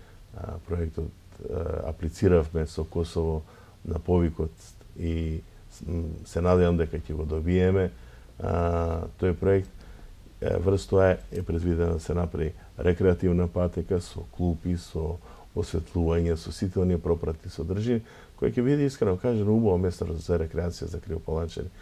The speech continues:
Добар дел од криопаланчани, па и јас сме знаеле да пош-, прошетаме по старата градска вада.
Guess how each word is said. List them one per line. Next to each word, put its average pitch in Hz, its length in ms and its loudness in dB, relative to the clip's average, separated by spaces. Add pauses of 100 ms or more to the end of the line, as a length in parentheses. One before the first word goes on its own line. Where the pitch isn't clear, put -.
(280)
Добар 127 300 8
дел 92 220 8
од 78 100 -4
криопаланчани, 90 720 0
па - 120 -8
и 85 120 0
јас 95 220 2 (340)
сме 82 220 0
знаеле 85 380 6
да 76 100 0
пош-, - 280 -8 (120)
прошетаме 80 540 0 (160)
по - 80 -4
старата 80 500 -4
градска 80 420 -4
вада. 87 320 0